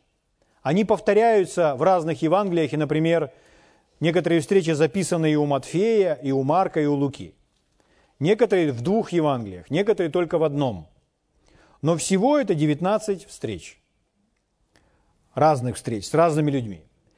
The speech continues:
Чему мы с вами можем научиться на примере этого диалога Иисуса с этими людьми?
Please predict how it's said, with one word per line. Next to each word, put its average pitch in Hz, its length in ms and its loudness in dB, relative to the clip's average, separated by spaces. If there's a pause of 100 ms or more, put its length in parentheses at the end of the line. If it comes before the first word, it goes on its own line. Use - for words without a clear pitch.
(260)
Чему 214 380 2
мы 269 140 0
с - 100 -6
вами 185 320 2
можем 165 380 0
научиться 156 600 -2
на 156 120 -2
примере 160 500 0
этого 143 240 0
диалога 143 560 2
Иисуса 135 460 -4
с - 80 -8
этими 131 260 -6
людьми? 87 320 -12